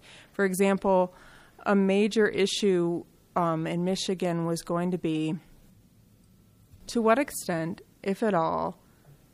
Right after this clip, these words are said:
is restraint something that should be permitted in these se-, settings as a last resort. It was really a difficult issue to consider.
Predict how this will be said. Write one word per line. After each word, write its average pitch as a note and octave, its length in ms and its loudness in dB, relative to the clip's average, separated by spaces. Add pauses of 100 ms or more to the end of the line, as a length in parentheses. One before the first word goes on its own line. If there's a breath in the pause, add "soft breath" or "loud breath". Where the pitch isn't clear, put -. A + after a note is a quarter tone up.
is F#3+ 420 2 (920)
restraint G3+ 960 -2 (100)
something A3 600 -4
that F#3 120 -4
should F#3+ 220 -6
be F3+ 120 -2
permitted F3+ 520 -2
in F3 120 -2
these E3+ 200 -4 (100)
se-, E3+ 220 -4 (160)
settings E3 380 -4 (300)
as F3 220 0
a F3+ 60 -2
last D#3+ 420 -4
resort. - 460 -8 (1800 soft breath)
It - 20 -8
was G3 200 -2
really A3 600 4 (680 loud breath)
a G3+ 80 4
difficult G3+ 720 0
issue F#3 340 -4
to - 160 -10
consider. E3+ 680 -6